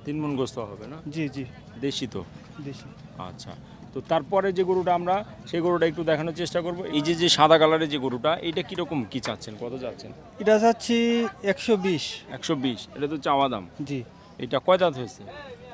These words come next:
Speaker 2: এটা দুই দাঁত।
Speaker 1: দুই দাঁত। এটা কত, কতটুকু ওজন হতে পারে আনুমানিক?
Speaker 2: এটা মণ সাড়ে তিন।
Speaker 1: সাড়ে তিন হবে না?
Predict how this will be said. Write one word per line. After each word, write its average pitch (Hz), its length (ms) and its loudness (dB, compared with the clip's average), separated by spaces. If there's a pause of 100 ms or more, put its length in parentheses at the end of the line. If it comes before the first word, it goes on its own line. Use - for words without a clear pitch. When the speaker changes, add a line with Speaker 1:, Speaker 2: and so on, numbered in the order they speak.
(300)
Speaker 2:
এটা 220 280 6
দুই 196 200 6
দাঁত। 143 220 2 (240)
Speaker 1:
দুই 131 200 -6
দাঁত। 95 140 -16 (640)
এটা 123 260 0
কত, 143 380 2
কতটুকু 127 400 -2
ওজন 104 240 -4
হতে 95 160 -10
পারে 92 160 -14
আনুমানিক? 92 400 -18 (640)
Speaker 2:
এটা 196 300 6 (1800)
মণ 214 540 0 (160)
সাড়ে 196 300 4
তিন। 214 360 0 (420)
Speaker 1:
সাড়ে 113 260 -10
তিন 113 160 -8
হবে 110 320 -14
না? 123 60 -16